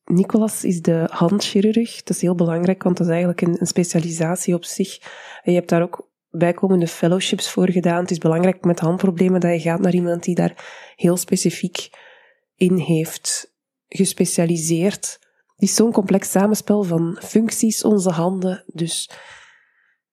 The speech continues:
een reden te meer om, om extra op te letten en aandacht daaraan te besteden.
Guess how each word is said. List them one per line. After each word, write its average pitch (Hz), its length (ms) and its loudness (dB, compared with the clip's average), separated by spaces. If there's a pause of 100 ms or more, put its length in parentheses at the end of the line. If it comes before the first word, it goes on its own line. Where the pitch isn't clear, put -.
(760)
een 196 120 2
reden 185 240 2
te 180 100 0
meer 180 240 4
om, 175 120 0
om 180 200 -8
extra - 560 -2
op - 200 -4
te 196 140 0
letten 180 260 2
en 165 180 0
aandacht 170 420 0
daaraan 165 200 0
te 175 80 0
besteden. 165 680 -4